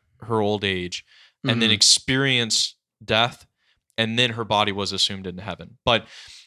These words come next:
Speaker 1: so, anyways,
Speaker 2: So then assumption is just Mary
Speaker 1: Will to
Speaker 2: doesn't
Speaker 1: die?
Speaker 2: Is,
Speaker 1: Yes.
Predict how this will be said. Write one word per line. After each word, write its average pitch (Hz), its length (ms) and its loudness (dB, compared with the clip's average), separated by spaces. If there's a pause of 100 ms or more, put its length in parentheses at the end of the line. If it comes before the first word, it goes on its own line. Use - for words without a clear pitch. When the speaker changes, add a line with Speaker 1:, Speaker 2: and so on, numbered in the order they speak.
Speaker 1:
so, 135 400 6
anyways, 117 540 0 (160)
Speaker 2:
So 139 120 2
then 139 100 4
assumption 131 720 2
is 104 340 -2 (240)
just - 640 0 (300)
Mary 107 640 0 (200)
Speaker 1:
Will 117 80 -2
to 110 60 4
Speaker 2:
doesn't 127 260 2
Speaker 1:
die? 156 500 -8
Speaker 2:
Is, 127 160 0
Speaker 1:
Yes. 92 60 -8